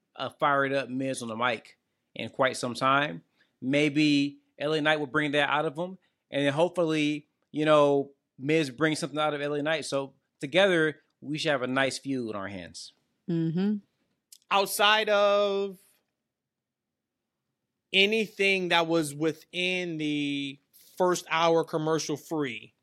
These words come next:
Speaker 3: time period.
Speaker 2: Fifty-four minutes commercial free.
Speaker 3: Yep. They talking about an hour. No, man, I saw that commercial at
Speaker 2: <laughs>
Speaker 3: seven fifty-four Central Time.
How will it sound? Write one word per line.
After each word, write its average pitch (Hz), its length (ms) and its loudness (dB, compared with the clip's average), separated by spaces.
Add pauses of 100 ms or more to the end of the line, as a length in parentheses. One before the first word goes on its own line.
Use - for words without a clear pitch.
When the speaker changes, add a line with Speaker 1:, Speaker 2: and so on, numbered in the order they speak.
(340)
Speaker 3:
time 143 260 2
period. 117 500 -6 (380)
Speaker 2:
Fifty-four 190 400 2
minutes 170 380 0
commercial 156 400 -4
free. 151 380 -8 (340)
Speaker 3:
Yep. 170 300 0 (140)
They 190 100 -4
talking 190 180 2
about 143 100 2
an 143 60 2
hour. 131 280 0
No, 151 220 0
man, 139 180 -4
I 160 60 -2
saw 170 140 -2
that 269 100 -4
commercial 233 360 -2
at - 240 0
Speaker 2:
<laughs> 285 720 0
Speaker 3:
seven 302 220 0
fifty-four 147 420 -4
Central 143 300 -8
Time. 135 340 -8